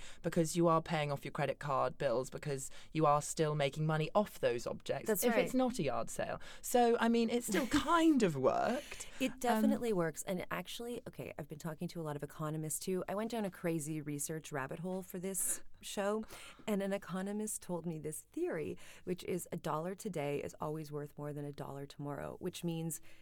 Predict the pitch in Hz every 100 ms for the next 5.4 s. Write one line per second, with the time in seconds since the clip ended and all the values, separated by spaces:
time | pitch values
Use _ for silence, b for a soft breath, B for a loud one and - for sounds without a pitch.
0 | b 214 220 196 175 147 123 170 170 170
1 | - 220 240 190 165 175 175 139 143 -
2 | 156 170 139 135 143 147 - - 214 233
3 | 156 151 139 165 b b b 180 156 156
4 | 160 - 180 180 170 175 170 165 b -
5 | - - 190